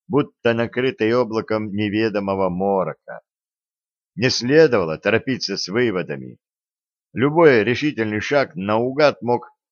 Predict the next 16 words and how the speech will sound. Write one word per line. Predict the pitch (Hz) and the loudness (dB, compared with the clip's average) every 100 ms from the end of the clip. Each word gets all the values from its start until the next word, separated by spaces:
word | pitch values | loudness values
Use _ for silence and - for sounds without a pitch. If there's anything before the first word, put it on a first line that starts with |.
| - | -10
оказаться | 107 151 123 117 - | -4 -2 0 -2 -4
последним. | 98 139 131 98 73 60 58 _ _ _ _ _ _ _ _ _ _ | -8 -8 -6 -10 -12 -16 -20 _ _ _ _ _ _ _ _ _ _
Услышав, | 76 101 107 110 104 104 - | -6 -6 -2 -2 0 -2 0
как | 101 85 | 0 0
Глеб, | 101 104 - | 0 0 0
вздыхая, | 80 98 80 87 - 98 98 90 - _ _ _ | -6 -8 -6 -6 0 2 2 0 -4 _ _ _
поплёлся | 98 92 104 104 - 90 | -6 -2 0 0 -2 -6
к | - | -6
холму, | 95 92 107 120 95 _ _ _ _ - | -4 -4 -2 -4 -6 _ _ _ _ -6
ведун | 202 208 151 147 | -2 0 0 -2
остановился, | 98 95 - 98 92 95 127 135 - 139 139 120 _ | -6 -6 -4 -2 0 0 0 -2 -6 -4 -4 -6 _
присел | 87 87 90 95 | -10 -8 -4 -4
на | 101 | -4
траву. | 101 101 101 65 58 55 - _ _ _ _ _ _ _ _ _ _ _ _ _ _ _ | -6 -6 -6 -8 -14 -16 -20 _ _ _ _ _ _ _ _ _ _ _ _ _ _ _
На | - 101 117 | -4 2 4
озёрах. | 143 135 120 139 98 65 62 - _ | 4 0 -2 -2 -2 -4 -12 -20 _